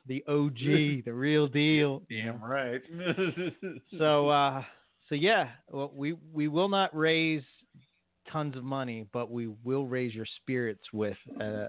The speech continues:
Speaker 1: a great, great time. A hundred percent. I guarantee
Speaker 2: I, I
Speaker 1: this will be the best. Uh, get yourself
Speaker 2: Reptile
Speaker 1: from
Speaker 2: related
Speaker 1: behind the
Speaker 2: barbecue.
Speaker 1: goddamn
Speaker 2: Yeah.
Speaker 1: yeah, yeah, yeah. Get
Speaker 2: Yeah.
Speaker 1: yourself from behind the friggin' keyboard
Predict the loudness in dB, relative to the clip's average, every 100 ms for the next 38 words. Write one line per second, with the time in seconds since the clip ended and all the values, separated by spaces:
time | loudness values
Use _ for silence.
0 | -6 -10 -2 4 4 4 0 -2 -2 -4
1 | -6 -6 -10 -14 _ -10 -2 0 0 -4
2 | -10 -12 -14 -16 _ -16 -14 -14 0 2
3 | 4 2 -2 -2 -2 -2 -6 -6 -6 -2
4 | -4 0 2 2 0 -2 -4 -2 -2 -4
5 | -6 _ -20 -20 _ _ _ -20 -20 _
6 | _ _ _ _ _ _ _ _ -4 0
7 | 0 -2 -20 -20 _ _ _ _ -4 -4
8 | -8 -12 -12 -4 -2 -2 -4 0 2 4
9 | 4 4 4 4 4 0 2 2 4 4
10 | 4 2 2 2 0 2 0 -4 -8 -2
11 | 2 6 6 6 2 0 -14 -20 -6 0
12 | 0 0 0 2 2 0 -2 -2 -2 -2
13 | 0 2 0 -4 -6 -4 -4 -4 -4 -2
14 | -2 -2 -2 -2 -6